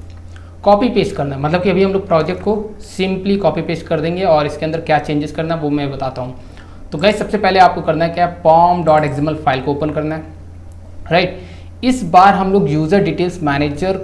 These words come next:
के through काम करने वाले हैं, तो उसकी बहुत सारी implementation classes हैं, let's say कि जैसे कि एलडीएपी user details manager, in memory user details manager, जो कि सबसे पहली video में हम लोगों ने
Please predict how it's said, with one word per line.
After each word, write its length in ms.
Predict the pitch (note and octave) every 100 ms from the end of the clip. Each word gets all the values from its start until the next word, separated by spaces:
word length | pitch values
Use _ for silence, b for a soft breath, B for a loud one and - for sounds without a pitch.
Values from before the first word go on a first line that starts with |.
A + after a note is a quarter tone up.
| - -
के 120 | F3 E3+
through 200 | - D#3+ E3
काम 240 | D3+ D#3
करने 240 | D#3 C#3+ D3
वाले 240 | C#3+ C#3+
हैं, 160 | D#3 F3+
तो 100 | D#3+
उसकी 200 | D3 D#3
बहुत 240 | C#3 D3
सारी 120 | D#3
implementation 600 | D3 C#3+ C#3+ C#3 C#3+ C#3+
classes 440 | C#3+ C#3 C#3 E3 D#3
हैं, 80 | E3
let's 220 | D3 D3
say 80 | D#3
कि 80 | D3
जैसे 260 | C#3 C3+ D3
कि 140 | C#3+ C3
एलडीएपी 440 | C#3+ D3 D3 C#3+
user 280 | D3 C#3 C#3+
details 340 | C#3 C#3+ C#3+
manager, 440 | C#3+ C#3+ C#3+ D3+ D3 B B B
in 140 | G#3+ G#3+
memory 400 | D#3+ D#3 D#3+ E3
user 340 | F3 D#3 D3 D3
details 320 | D3 D3+ D3+
manager, 360 | D3 D3+ D3+ D3+
जो 140 | D3
कि 120 | C#3+
सबसे 400 | C#3+ E3 - F#3 E3+ -
पहली 220 | D3 F#3+
video 240 | E3+ E3
में 60 | D#3+
हम 120 | D#3
लोगों 140 | D#3
ने 140 | D#3